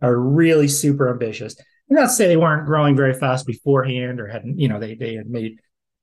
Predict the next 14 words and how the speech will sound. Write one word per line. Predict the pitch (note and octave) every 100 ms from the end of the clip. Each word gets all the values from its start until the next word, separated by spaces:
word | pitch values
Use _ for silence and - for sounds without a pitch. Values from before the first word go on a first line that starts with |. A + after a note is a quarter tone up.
| _ -
uh, | A2+ A2+
very | A#2+ A#2+
big | B2+ C#3
orders | E3 D#3 D3
beforehand. | C#3 C3+ C#3+ C3+ C3
I | A#2+
think | D3
they're | C3+ G#2+
even, | G#2+ G#2 G#2+
uh, | G#2+ G#2+ - _ _ _ _ _ -
the | C3
Emirates | B2+ A#2+ -
ordered | A#2+ A2 G#2
a | A#2